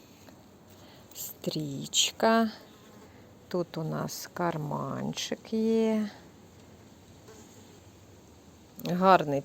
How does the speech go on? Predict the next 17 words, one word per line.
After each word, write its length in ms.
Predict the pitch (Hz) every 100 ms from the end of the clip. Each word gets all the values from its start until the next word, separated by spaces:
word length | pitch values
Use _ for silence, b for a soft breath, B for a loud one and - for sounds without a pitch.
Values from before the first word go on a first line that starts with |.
| -
підклад, 920 | 180 - - 160 151 139 143 151 196 -
такий 420 | 180 - 180 170
він, 200 | 165 165
знаєте, 480 | 175 196 180 - 156
жовтенький, 1000 | 156 156 - - 180 196 226 220 165 156
ще 280 | - 151 151
з 100 | 151
листячком. 840 | 165 202 196 - 165 - 170 160 B B B B -
Два 340 | 170 175 170
карманчика, 1200 | - 165 156 160 151 143 147 170 - 240 - 247
є 520 | 214 185 185 170 147 -
незашите 760 | 170 165 175 - 170 - 160
місце 800 | 165 175 165 - - - 165 151 -
для 420 | 160 165 156 135 B B B B B - - -
зручного 640 | - 170 165 - 180 165 156
вишивання, 1200 | 156 165 - 170 147 147 143 143 156 190 226 233
змійка. 920 | 170 165 160 135 - - - 220 247